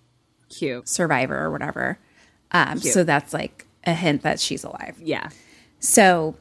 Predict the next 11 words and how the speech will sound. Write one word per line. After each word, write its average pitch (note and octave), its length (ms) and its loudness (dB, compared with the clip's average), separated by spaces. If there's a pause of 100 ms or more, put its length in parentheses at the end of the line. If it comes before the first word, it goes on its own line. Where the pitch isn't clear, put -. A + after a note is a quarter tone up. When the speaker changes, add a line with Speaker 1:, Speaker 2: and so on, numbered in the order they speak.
(240)
Speaker 2:
blah, F#3+ 220 8
blah, F3 100 4
blah. B3+ 560 8 (140)
Sam F#3 840 2 (320)
sees F3+ 720 4
the - 160 0
cop - 560 2
that E3 220 4
was E3 120 4
sitting E3+ 300 2
outside C#3+ 640 0